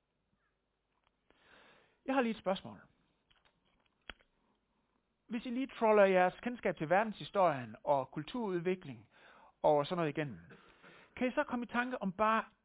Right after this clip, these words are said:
ét, bare ét eksempel på en kultur i verdenshistorien, hvor man er gået fra en situation med undertrykkelse af kvinder og børn,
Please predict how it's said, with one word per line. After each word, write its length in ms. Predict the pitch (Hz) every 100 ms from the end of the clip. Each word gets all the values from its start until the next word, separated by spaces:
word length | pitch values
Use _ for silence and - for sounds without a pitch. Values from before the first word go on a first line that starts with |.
| 277
ét, 380 | 294 - - - _ _ _ -
bare 200 | 202 220 -
ét 240 | 311 - - -
eksempel 420 | - - 208 165
på 140 | 127 151
en 80 |
kultur 680 | 143 165 - 285 254 131 95 _ _ _ _ _ -
i 140 | 170
verdenshistorien, 960 | 185 226 240 - - 175 143 101 85 _ _ _ - - -
hvor 100 | 170
man 140 | 175
er 40 | 165
gået 420 | - 214 247 247
fra 120 | 185
en 80 | 170
situation 420 | 175 160 226 175
med 80 | 151 -
undertrykkelse 680 | 226 285 - 208 190 - 156
af 80 |
kvinder 260 | - 190 202
og 160 | 160 -
børn, 380 | 190 - 104